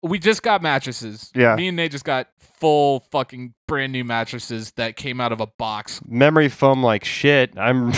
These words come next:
Speaker 2: <laughs> like refried beans.
Speaker 1: Nate's, Nate's ruined by his
Speaker 2: <laughs>
Speaker 1: bed.
Speaker 2: My back hurts.
Speaker 1: <laughs> He's not having a
Speaker 2: Costco.
Speaker 1: good time with Costco beds. But yeah, I think I'm gonna return this and, and fill a,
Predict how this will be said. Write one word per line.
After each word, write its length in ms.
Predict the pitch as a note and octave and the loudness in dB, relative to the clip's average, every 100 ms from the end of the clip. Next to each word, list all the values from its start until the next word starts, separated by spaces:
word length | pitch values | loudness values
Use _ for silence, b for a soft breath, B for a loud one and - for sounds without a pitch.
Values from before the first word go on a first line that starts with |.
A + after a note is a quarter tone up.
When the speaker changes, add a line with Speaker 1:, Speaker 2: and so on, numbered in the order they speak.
| - | 0
Speaker 2:
<laughs> 200 | - _ | -2 _
like 160 | D3+ A2+ | 2 4
refried 560 | B2+ D3+ - D3+ C#3 | 4 4 4 2 4
beans. 560 | C3 C#3+ D#3 F3 F#3+ - | 4 6 6 2 -2 -10
Speaker 1:
Nate's, 0 | |
Nate's 420 | F#3+ G#3+ F3+ - D#3 | -4 0 0 -2 -4
ruined 540 | C3+ F#3+ E3 F3 D3 | 0 2 2 -2 -4
by 200 | E3 C3+ | -4 -2
his 220 | F#3 E3 - | 0 0 0
Speaker 2:
<laughs> 120 | F#3+ | 0
Speaker 1:
bed. 180 | - F3+ | 2 2
Speaker 2:
My 120 | F3 | 2
back 380 | - C3+ A3 - | 2 2 2 2
hurts. 300 | C3+ A#2+ B3+ | 2 2 2
Speaker 1:
<laughs> 0 | |
He's 460 | A3 - A3 - | 0 0 -2 -2
not 180 | F3 E3 | -2 0
having 320 | - B2+ B2+ D3 | 2 0 0 2
a 20 | |
Speaker 2:
Costco. 260 | C3+ C#3+ | 2 2
Speaker 1:
good 180 | G3 F#3 | 0 -2
time 280 | - E3+ F3+ | -4 -4 -6
with 160 | F3 - | -6 -10
Costco 500 | D3+ C3 - D3 B2+ | -6 -6 -6 -8 -8
beds. 320 | B2 A#2+ - B B B B - | -6 -8 -8 B B B B 0
But 280 | D3 C3+ b b b | 2 2 b b b
yeah, 320 | C#3 D3+ C#3+ C3+ | 0 2 2 0
I 120 | F3+ | -2
think 200 | B3+ B3 | -2 -4
I'm 100 | G#3+ | -2
gonna 160 | G3+ | -2
return 440 | E3 C#3+ - D3+ C#3+ | -2 -4 -2 -2 -2
this 260 | C#3 C3+ - | -4 -6 -8
and, 340 | C3+ C3+ C3 B2+ - C#3 | -6 -4 -6 -10 -12 -10
and 120 | C3+ | -10
fill 400 | - D#3+ C#3+ C3 | -4 -2 0 0
a, 260 | B2 A2+ | 0 -2